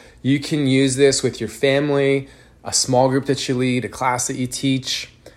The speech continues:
I'm gonna lead you through Lectio Divina using Colossians three twelve to fourteen, and then you can try it out on your own with whatever text that you choose.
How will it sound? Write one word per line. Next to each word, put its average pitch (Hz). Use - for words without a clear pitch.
I'm 143
gonna 156
lead 143
you 151
through 127
Lectio 117
Divina 117
using 110
Colossians 120
three 113
twelve 110
to -
fourteen, 123
and 135
then 143
you 175
can 180
try 160
it 147
out 139
on 127
your 120
own 123
with 117
whatever 113
text -
that 107
you 104
choose. 95